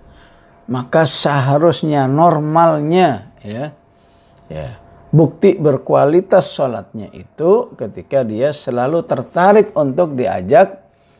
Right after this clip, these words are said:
baca Quran dan berinfak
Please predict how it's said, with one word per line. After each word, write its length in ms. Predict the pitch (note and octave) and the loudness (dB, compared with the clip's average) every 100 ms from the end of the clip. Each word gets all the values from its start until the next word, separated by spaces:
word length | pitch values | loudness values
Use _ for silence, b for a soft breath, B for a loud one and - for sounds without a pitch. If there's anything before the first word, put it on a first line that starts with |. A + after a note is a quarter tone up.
| _ | _
baca 400 | F#2+ A2 G#2+ - G#2 | -14 -14 -10 -6 -6
Quran 640 | - F#2 - - D3 C3+ A2 | -6 -10 -10 -4 -2 -2 -2
dan 240 | C#3 B2+ | -2 -2
berinfak 880 | A2+ A#2+ - D3 C3+ A#2+ - A2+ | -4 -8 -8 -4 -4 -6 -8 -8